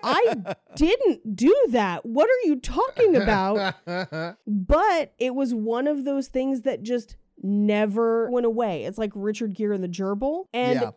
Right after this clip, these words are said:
Speaker 1: so it persists. And so literally to this day, many, many, many, many people believe that Danny Kaye was a closeted gay man the entire time, even though he has a wife and kids. Now, that doesn't mean he can't be a closeted gay man.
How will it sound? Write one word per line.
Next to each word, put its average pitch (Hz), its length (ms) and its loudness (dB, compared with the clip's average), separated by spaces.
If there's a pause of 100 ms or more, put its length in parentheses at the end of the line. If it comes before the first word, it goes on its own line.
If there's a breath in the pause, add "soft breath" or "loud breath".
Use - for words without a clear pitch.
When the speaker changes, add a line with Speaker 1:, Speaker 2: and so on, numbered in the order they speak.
Speaker 1:
so 240 460 2
it 240 220 0
persists. 285 720 -4
And 240 200 -4
so 240 180 0
literally 254 560 -2
to 240 260 -4
this 214 220 0
day, 196 720 -2 (480 soft breath)
many, 330 600 0
many, 320 300 0
many, 294 280 0
many 269 240 -2
people 262 320 -2
believe 220 840 -2 (300)
that 202 240 -4
Danny 220 300 -2
Kaye 220 220 -2
was 208 160 -2
a 220 60 -4
closeted 185 840 -4
gay 214 260 -4
man 175 440 -6
the 220 240 -2
entire 196 680 -6
time, 226 540 -6
even 202 200 -8
though 196 80 -4
he 185 100 -4
has 190 80 -6
a 196 60 -8
wife 165 200 -6
and 175 100 -8
kids. 226 360 -8
Now, 214 140 -6
that 214 120 -6
doesn't 269 180 -4
mean 262 120 -4
he 233 80 -2
can't 233 340 -6
be 240 140 -4
a 185 60 -4
closeted 160 480 -6
gay 147 200 -4
man. 143 280 -8